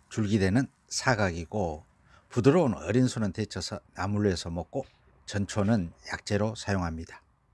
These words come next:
이 전초 채취한 것을 말려가지고 이십 내지 삼십 그램을 달여서 복용합니다. 독성은 없습니다. 주로 차로 해서 복용하면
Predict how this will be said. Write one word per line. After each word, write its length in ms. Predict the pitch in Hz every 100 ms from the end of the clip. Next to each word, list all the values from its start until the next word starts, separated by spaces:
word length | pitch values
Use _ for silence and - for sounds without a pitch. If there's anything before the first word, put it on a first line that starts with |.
| _ _ _ _ _ _ - _
이 140 | 104
전초 360 | 95 104 95 135
채취한 420 | - 139 - 107
것을 260 | 90 117 95
말려가지고 800 | 87 95 101 87 - 82 98 78 - _ - -
이십 300 | 110 104 101
내지 260 | 90 -
삼십 380 | 82 131 131 -
그램을 420 | - 82 87 123 - -
달여서 520 | - 95 113 139 139
복용합니다. 720 | 107 85 92 87 82 78 - _ _ _ _ _
독성은 520 | 92 - 147 127 151 180 -
없습니다. 640 | 107 - 95 87 - - _ _ _ _ _ _ _ _ _ _ - - -
주로 240 | - 104
차로 320 | - - 165
해서 240 | 151 127 95
복용하면 680 | - 92 95 92 98 87